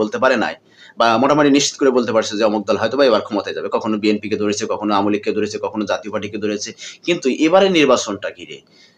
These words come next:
মানুষের ভিতরে এতটা মনে করেন যে প্রতিযোগিতা শুরু হয়েছে, বা মানুষের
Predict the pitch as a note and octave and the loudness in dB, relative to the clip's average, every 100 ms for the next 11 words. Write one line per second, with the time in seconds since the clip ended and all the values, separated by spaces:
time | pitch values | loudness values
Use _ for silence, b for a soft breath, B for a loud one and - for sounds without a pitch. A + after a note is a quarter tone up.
0 | _ A2 C3 D#3+ C#3+ C#3+ C#3 A#2+ G2+ - | _ 0 0 0 0 0 2 4 2 0
1 | A#2+ C#3 C#3+ C3+ C3 C3+ C3 B2+ C3 C3 | 2 4 6 4 2 2 2 4 4 2
2 | - _ - - - D#3+ F#3 D3 C3 G#2+ | -6 _ -20 -20 -4 -2 0 2 2 0
3 | A2 G2 F2+ - A#2+ - G2 G2+ G#2 A#2 | 0 -4 -4 -4 -4 -4 -2 2 2 0